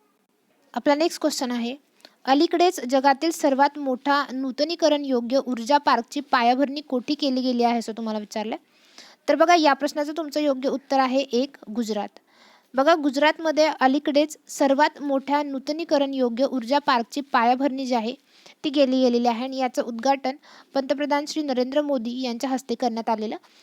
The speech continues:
आहे, विद्यार्थी मित्रांनो. बघा, गुजरातमध्येच तीन महत्त्वाच्या पार्कची पायाभरणी केलेली आहे, ज्याच्यामध्ये एक, अ, पहिलं बघायचं झालं तर तो आहे समुद्री जल शोधन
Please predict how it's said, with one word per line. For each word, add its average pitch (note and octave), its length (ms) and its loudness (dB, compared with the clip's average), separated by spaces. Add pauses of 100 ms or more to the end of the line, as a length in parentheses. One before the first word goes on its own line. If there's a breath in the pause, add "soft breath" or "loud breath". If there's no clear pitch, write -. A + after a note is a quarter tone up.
(140 loud breath)
आहे, A#3+ 200 2
विद्यार्थी A3 340 -2
मित्रांनो. G#3 340 -8
बघा, B3+ 240 0
गुजरातमध्येच D4 960 0 (640 soft breath)
तीन F#4 360 2
महत्त्वाच्या D4 800 2 (140)
पार्कची C#4 460 0
पायाभरणी C4+ 560 2
केलेली A#3+ 360 2
आहे, A#3 360 -2
ज्याच्यामध्ये C4+ 560 0 (120)
एक, - 320 -4 (140)
अ, C4 60 -4 (220)
पहिलं C#4 280 6
बघायचं C#4 320 4
झालं C#4+ 200 2 (100)
तर C4+ 80 -2
तो C4+ 120 -2
आहे C#4 180 2
समुद्री C4+ 420 -4
जल C#4 260 0
शोधन C4 440 -2